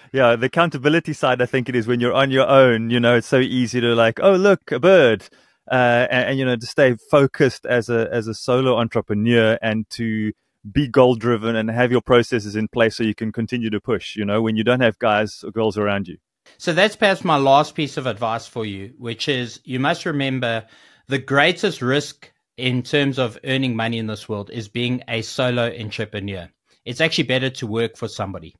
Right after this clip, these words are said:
Speaker 2: because when you work for somebody, you're guaranteed of a salary. When you're a solo entrepreneur, there's no <laughs> guarantees, right? And so you have to focus on how do you bring in retained income consistently on a monthly basis. The thing that's gonna m-,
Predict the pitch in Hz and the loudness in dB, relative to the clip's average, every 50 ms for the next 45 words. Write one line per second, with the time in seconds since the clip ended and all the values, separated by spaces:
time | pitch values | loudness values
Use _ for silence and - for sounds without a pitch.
0 | _ - 117 - 131 117 123 139 139 143 131 123 143 165 180 175 - - 139 - | _ -18 -10 -8 -8 -6 -4 -2 -2 0 0 2 2 2 2 0 -2 -8 -6 -4
1 | 147 127 123 120 117 110 104 104 - 113 117 117 110 104 - 127 113 107 101 101 | -4 -4 -4 -4 -6 -6 -8 -6 -4 -2 -2 -2 -4 -6 -8 -8 -8 -8 -8 -10
2 | - - - 101 92 87 85 87 - _ _ - - - - _ _ 117 131 135 | -12 -10 -8 -8 -8 -10 -14 -18 -20 _ _ -20 -20 -20 -20 _ _ -2 0 2
3 | 139 139 135 131 - - 185 180 190 196 185 175 151 147 143 - - 139 127 - | 2 2 0 0 0 2 4 4 6 6 4 4 4 0 -2 -2 -2 -4 -4 -4
4 | 131 117 120 120 113 107 104 104 117 117 101 117 117 101 156 147 131 131 - 120 | -4 -4 -2 -2 -2 -2 -2 -4 -4 -4 -4 -4 -4 -2 0 -2 -2 -2 -2 -2
5 | 113 113 107 104 104 - - 107 87 82 87 92 98 104 113 113 - - _ _ | -2 -2 -4 -6 -8 -10 -10 -10 -10 -10 -12 -10 -8 -6 -6 -8 -8 -16 _ _
6 | _ - _ _ - 139 139 123 - 156 151 139 139 175 208 208 160 180 180 175 | _ -20 _ _ -6 -6 -4 0 2 2 2 2 0 0 0 0 2 0 -2 -2
7 | - - 156 - - 151 147 143 - - - 147 135 120 107 - 131 139 147 165 | -2 -8 -12 -4 -2 0 0 -2 -4 -8 -8 -6 -6 -6 -4 -2 -2 -2 0 -2
8 | 175 156 - - 123 123 127 123 127 120 117 113 110 113 104 - - 139 131 127 | -4 -6 -6 -6 -6 -6 -6 -6 -6 -6 -6 -4 -6 -6 -8 -8 -6 -4 -2 0
9 | 127 127 123 123 - - 113 117 107 - 120 107 104 107 101 _ _ - 113 107 | 0 -2 -2 -4 -8 -10 -10 -10 -8 -6 -6 -6 -6 -6 -10 _ _ -10 -10 -10
10 | 104 - - - 139 127 - - 123 110 - 120 113 107 104 98 101 107 104 - | -10 -10 -8 -6 -6 -6 -6 -8 -8 -8 -6 -8 -6 -6 -6 -6 -6 -6 -8 -8
11 | - - 104 101 107 98 98 95 - - 90 - - - _ _ _ - - - | -10 -14 -10 -8 -6 -6 -6 -6 -10 -14 -16 -16 -18 -20 _ _ _ -20 -20 -20
12 | - _ _ _ _ _ _ _ - 123 139 147 143 - 202 220 233 220 202 170 | -20 _ _ _ _ _ _ _ -6 -4 -2 -2 0 2 2 2 4 4 2 0
13 | - - 170 156 143 135 127 120 127 131 | 0 0 0 0 0 2 0 0 -2 -4